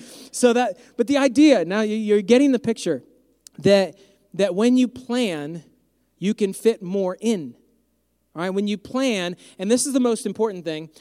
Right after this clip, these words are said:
when you plan, you have confidence that you're doing what you set out to do. And so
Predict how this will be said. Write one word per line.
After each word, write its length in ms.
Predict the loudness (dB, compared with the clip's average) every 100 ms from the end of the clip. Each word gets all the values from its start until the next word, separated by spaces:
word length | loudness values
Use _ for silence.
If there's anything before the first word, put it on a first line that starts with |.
| _ -6
when 160 | -4
you 100 | -4
plan, 640 | -6 -6 -4 -4 -6 -10 -14 _
you 120 | -12 -8
have 260 | -8 -10
confidence 840 | -6 -2 -2 -4 -4 -6 -6 -12 -20 _
that 180 | -10 -8
you're 80 | -10
doing 440 | -6 -2 -2 -2
what 180 | -6 -10
you 80 | -12
set 320 | -10 -10 -12
out 320 | -12 -10 -10 -14 _ _ -14
to 100 | -12
do. 440 | -2 0 0 -4 _ _ _ _ _ _ _ _ _ _ _
And 140 | -10 -2
so 380 | -2 -2 -6